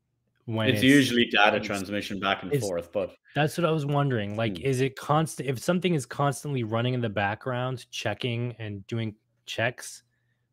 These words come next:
Speaker 1: like, co-, constant checks down a list to see if it works and then bumping back up to see if something is there or something is not, then yeah, you're gonna see stutters or whatever. But if you have good, arguably good anti-cheat software, it should be fast enough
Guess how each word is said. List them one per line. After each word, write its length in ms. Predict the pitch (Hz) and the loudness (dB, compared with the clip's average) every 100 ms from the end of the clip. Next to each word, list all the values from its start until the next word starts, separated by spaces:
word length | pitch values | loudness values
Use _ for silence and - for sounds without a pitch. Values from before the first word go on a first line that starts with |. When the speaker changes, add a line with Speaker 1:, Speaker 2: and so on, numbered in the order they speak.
| _ | _
Speaker 1:
like, 180 | 104 101 | -8 -8
co-, 200 | - 113 | -6 -8
constant 460 | - 123 113 - 113 | -4 -2 -2 -4 -2
checks 240 | 123 - | -2 -2
down 160 | 123 113 | -2 0
a 60 | 107 | 0
list 260 | 113 113 | 0 -2
to 80 | 113 | -8
see 160 | - 123 | -4 -4
if 100 | 113 | -4
it 80 | 101 | -4
works 300 | 107 113 - | -4 -4 -4
and 60 | |
then 120 | 110 98 | -4 0
bumping 360 | 110 107 120 | 0 0 0
back 220 | 110 107 | 0 0
up 160 | 117 107 | -2 -4
to 80 | 113 | -8
see 180 | - 117 | -4 -4
if 100 | 107 | -2
something 300 | 110 101 107 | -6 -4 -6
is 120 | 98 | -4
there 280 | 104 107 104 | -2 -2 -4
or 40 | |
something 300 | 98 104 107 | -4 -6 -4
is 120 | 98 | -4
not, 260 | 98 101 113 _ _ _ - | -2 -2 -2 _ _ _ -2
then 140 | 117 | 4
yeah, 240 | 120 110 95 | 6 6 4
you're 120 | 110 110 | -2 2
gonna 360 | 127 120 107 - _ _ - | 6 6 4 -2 _ _ -12
see 240 | - 127 | -2 0
stutters 640 | 104 - 120 113 113 107 101 | 0 4 4 6 4 4 2
or 220 | 101 101 | 0 0
whatever. 760 | 101 104 113 104 98 95 92 - _ _ _ 110 | 0 2 2 0 0 -2 -4 -10 _ _ _ -6
But 120 | 117 | -2
if 140 | 113 | 0
you 80 | 131 | 4
have 220 | 131 113 | 2 2
good, 340 | - 151 185 147 - | 6 8 8 6 0
arguably 640 | 139 160 143 147 123 123 104 | 4 6 6 2 2 -2 0
good 320 | 139 180 165 | 4 4 4
anti-cheat 560 | 131 131 131 117 123 113 | 0 -2 -4 -4 -6 -2
software, 500 | 117 107 - 113 110 | -2 -2 -4 -4 -4
it 80 | |
should 180 | - 185 | 0 0
be 120 | 156 | 0
fast 500 | - - 143 165 - | -2 2 4 2 0
enough 360 | 127 104 98 - | -4 -2 -4 -8